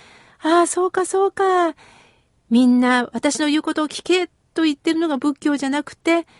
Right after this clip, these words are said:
あなたの個性を尊重しながら、一人一人の考えを尊重しながら、どうか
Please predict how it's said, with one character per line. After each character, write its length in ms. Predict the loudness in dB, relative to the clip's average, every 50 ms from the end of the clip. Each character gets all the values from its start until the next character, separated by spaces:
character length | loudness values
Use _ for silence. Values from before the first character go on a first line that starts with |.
| _ _ _ -4
あ 100 | 0 2
な 140 | 2 2
た 160 | 0 -2 -4 -4
の 140 | -4 -6
個 180 | -6 -8 -8 -8
性 320 | -8 -6 -6 -4 -2 -2
を 160 | -2 -2 -4 -6
尊 300 | -4 -4 -4 -4 -4 -4
重 220 | -4 -4 -2 -2 -4
し 180 | -6 -6 -6
な 80 | -6 -4 -4 -2
が 140 | -2 0 0
ら、 320 | 0 0 0 0 0 -2 -6 -10 -20 -20 -20 -20 _ _ _ _ _
一 300 | _ -16 -8 -4 -2 0
人 80 | 0 -2
一 260 | -4 -4 -2 -2 0
人 40 | 0
の 120 | 0 -2
考 400 | -4 -4 -6 -4 -4 -4 -4 -2 -2
え 140 | -2 -2 -2
を 80 | -2 -4
尊 260 | -4 -4 -4 -4 -4
重 180 | -2 -2 -2 -2
し 180 | -4 -4 -4
な 160 | -2 -2 0 0
が 140 | 0 2
ら、 220 | 2 2 0 -2 -4 _ _ _ _ _ _ _ _ _ _ _ _ _ _ _ _ _ _ _ _ _
ど 140 | 0 2 2
う 40 | 2
か 240 | 2 2 0 0 -2